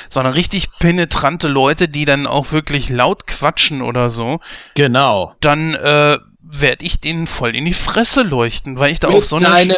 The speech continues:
Speaker 2: Laserpointer, bitte.
Speaker 1: Ja, nee, sowas. <laughs> Ja, sowas gehört sich einfach nicht. Es ist einfach ein Gesetz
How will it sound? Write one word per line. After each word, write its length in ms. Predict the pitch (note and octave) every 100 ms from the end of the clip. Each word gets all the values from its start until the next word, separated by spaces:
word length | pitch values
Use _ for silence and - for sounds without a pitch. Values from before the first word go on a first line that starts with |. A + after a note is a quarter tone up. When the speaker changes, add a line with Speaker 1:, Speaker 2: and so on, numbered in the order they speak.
| F3
Speaker 2:
Laserpointer, 960 | D#3+ F#3+ F#3+ E3 C3+ D3+ B2+ A#2+ A2+
bitte. 520 | G#2 A2 G2+ G2+ F#2 - _ _
Speaker 1:
Ja, 220 | - B2
nee, 240 | B2 C3+
sowas. 540 | C3+ C3 C3+ D3+ - -
<laughs> 40 | - - - - G#5+ - - - E4+ - B3+ F#3 - F#3 - - - - G3+ - - - - -
Ja, 240 | - G#2+ C#3
sowas 280 | D#3 D#3 -
gehört 300 | B2+ B2 B2+
sich 180 | C3 A2
einfach 220 | G#2+ A2
nicht. 240 | A2 G#2
Es 280 | C#3 - -
ist 200 | C#3 -
einfach 340 | - D#3+ D#3 C#3+
ein 180 | C#3+
Gesetz 680 | C3+ A#2+ C#3+ F3+ - - -